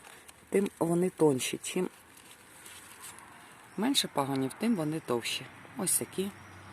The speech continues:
Чудовий сорт. Рекомендую.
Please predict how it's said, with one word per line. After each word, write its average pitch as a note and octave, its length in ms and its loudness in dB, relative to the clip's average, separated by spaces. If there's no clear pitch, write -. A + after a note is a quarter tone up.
Чудовий D#3 420 2
сорт. A3+ 300 0
Рекомендую. D3+ 880 0